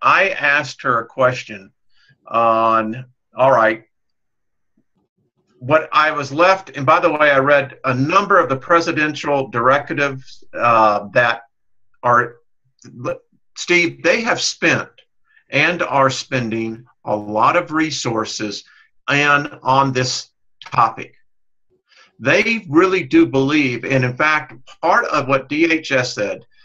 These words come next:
is that they are convinced that it's not a matter of, of if, it's just when,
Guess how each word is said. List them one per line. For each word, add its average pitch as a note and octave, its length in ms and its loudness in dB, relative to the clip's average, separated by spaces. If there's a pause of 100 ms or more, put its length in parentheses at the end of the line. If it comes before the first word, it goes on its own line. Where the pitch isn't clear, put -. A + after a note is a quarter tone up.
(120)
is B2 260 -4
that B2 360 0
they D3+ 180 2
are G3+ 160 0
convinced C#3 720 -4
that B2+ 180 -6
it's G3+ 180 -6
not C#4 160 2
a G3+ 40 -6
matter D3+ 320 2
of, A2 160 -6 (360)
of A#2 240 0
if, D#3 200 0
it's C#3+ 200 -4
just C3+ 340 -4
when, C3 440 -2